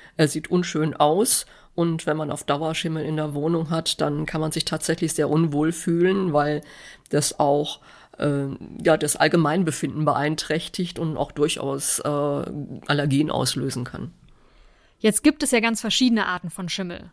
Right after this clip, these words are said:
Speaker 2: Manche finden wir gut, manche weniger. Was ist denn Schimmel genau?
Speaker 1: Ja, mit Schimmel bezeichnen wir eigentlich den ganzen Belag, den wir da in der Wohnung finden, der da nicht hingehört. Und der besteht zum größten Teil aus Schimmelpilzen,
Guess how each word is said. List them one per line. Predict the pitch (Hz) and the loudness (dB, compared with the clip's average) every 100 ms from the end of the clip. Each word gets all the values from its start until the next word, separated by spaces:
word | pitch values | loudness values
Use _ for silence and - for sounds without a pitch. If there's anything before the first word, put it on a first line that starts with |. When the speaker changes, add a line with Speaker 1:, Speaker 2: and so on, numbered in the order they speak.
| _ | _
Speaker 2:
Manche | 208 214 214 214 208 185 | 2 2 0 -2 -4 -8
finden | - 208 202 | -4 -2 0
wir | 208 | 4
gut, | 247 370 - - | 8 8 6 -10
manche | 247 233 214 190 | -6 -4 -4 -4
weniger. | 185 160 143 - _ - | -4 -6 -10 -16 _ -10
Was | 180 196 - - | -2 0 2 2
ist | 311 311 - | 2 0 0
denn | 202 | -2
Schimmel | - 180 170 | -2 -6 -6
genau? | 170 170 160 156 170 - - _ _ _ _ _ _ _ | -8 -8 -8 -10 -12 -20 -20 _ _ _ _ _ _ _
Speaker 1:
Ja, | 160 160 | 2 2
mit | 160 - | 2 2
Schimmel | - 262 190 151 | 4 6 4 2
bezeichnen | 156 - 175 175 185 | -2 -6 -6 -4 -2
wir | 170 | -2
eigentlich | 175 170 - | -2 -6 -6
den | 165 | -6
ganzen | 147 170 170 | -4 -2 0
Belag, | 156 151 151 156 | 0 0 0 0
den | 151 135 | 0 2
wir | 135 | 0
da | 127 | -2
in | 127 | -2
der | 127 123 | -4 -4
Wohnung | 127 123 123 | -4 -6 -6
finden, | - 127 127 120 - - | -6 -8 -8 -12 -12 2
der | 143 | 4
da | 135 131 131 143 | 6 4 2 -2
nicht | 139 | 2
hingehört. | 170 143 135 110 - - - _ _ _ _ - - _ - | 6 6 4 0 -2 -12 -16 _ _ _ _ -20 -20 _ 0
Und | 147 | 2
der | 143 | 2
besteht | 139 - 156 | 0 0 -2
zum | - 147 | -2 -2
größten | 139 175 - 175 | 2 2 2 -2
Teil | 160 147 151 | -2 -2 -2
aus | - 131 131 - | -4 -6 -4 -4
Schimmelpilzen, | - 147 131 131 143 160 - 208 208 | -2 0 -2 -2 -2 0 0 0 -2